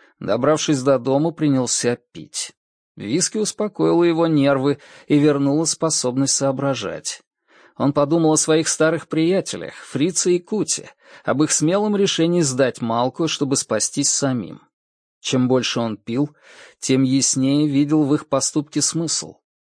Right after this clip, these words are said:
Попасть в тюрьму с Лэнсом было, конечно, лучше, чем получить пулю от Нолла, но Фриц и Кут рассчитывали избежать и того, и другого.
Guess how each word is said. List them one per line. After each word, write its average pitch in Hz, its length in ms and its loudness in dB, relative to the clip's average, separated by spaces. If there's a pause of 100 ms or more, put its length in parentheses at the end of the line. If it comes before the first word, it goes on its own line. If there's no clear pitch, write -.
(140)
Попасть 135 420 -2
в - 80 -14
тюрьму 139 380 2
с - 120 -2
Лэнсом 151 460 2
было, 156 220 2
конечно, 165 460 0
лучше, 214 420 -4
чем 123 240 -4
получить 127 500 -2
пулю 131 300 4
от 113 140 -6
Нолла, 190 420 2 (320)
но 131 120 0
Фриц 156 340 0
и 202 40 -4
Кут 214 260 -6
рассчитывали 190 600 0
избежать 151 680 0
и 185 160 -2
того, 190 460 0
и 165 220 0
другого. 147 680 0